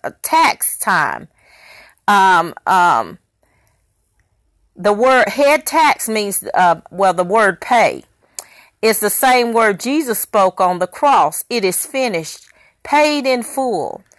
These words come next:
Jesus paid it all so that we would be set free. So we have no, we should have no fear. We should not worry. Uh, we should not question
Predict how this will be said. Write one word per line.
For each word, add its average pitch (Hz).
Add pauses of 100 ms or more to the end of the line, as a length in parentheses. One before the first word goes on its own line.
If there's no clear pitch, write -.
(360)
Jesus 320
paid 214
it 214
all 160 (400)
so 262
that 196
we 320
would 208
be 180
set -
free. 143 (3000)
So -
we 285
have 262
no, 233
we 254
should 240
have 226
no 196
fear. 180 (580)
We 226
should 226
not 220
worry. 185 (840)
Uh, 170
we 208
should 226
not 226
question 196